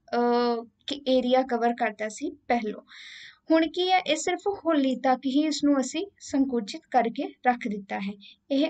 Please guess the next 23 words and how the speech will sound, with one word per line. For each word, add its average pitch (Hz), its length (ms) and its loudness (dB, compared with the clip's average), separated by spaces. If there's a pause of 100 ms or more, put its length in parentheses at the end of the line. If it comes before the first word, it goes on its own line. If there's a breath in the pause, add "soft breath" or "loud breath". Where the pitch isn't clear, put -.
(100)
ਅੱਗੇ 240 320 0
ਤੋਂ 277 360 0
ਅੱਗੇ 220 260 0
ਪ੍ਰਕਿਰਿਆ 233 520 -2
ਵਿੱਚ 240 260 -2
ਵੀ 233 260 -6 (200)
ਚੱਲਦਾ 226 340 2
ਰਹਿੰਦਾ 220 520 -6
ਹੈ 233 100 -2 (100)
ਕਿ 330 180 -4 (420 loud breath)
ਇਸ 262 160 -2
ਤੋਂ - 140 -2 (120)
ਅੱਗੇ 240 240 -2
ਵੀ, 302 140 2
ਹੋਲੀ 285 360 4
ਤੋਂ 254 180 2
ਵੀ 285 160 2
ਅੱਗੇ 233 300 -2
ਜਿਹੜੀ 233 280 -4
ਇਹ 247 280 2 (160)
ਅਰਥ 240 200 -4
ਉਸਦਾ 262 320 -2
ਸੰਕੋਚ 247 680 -4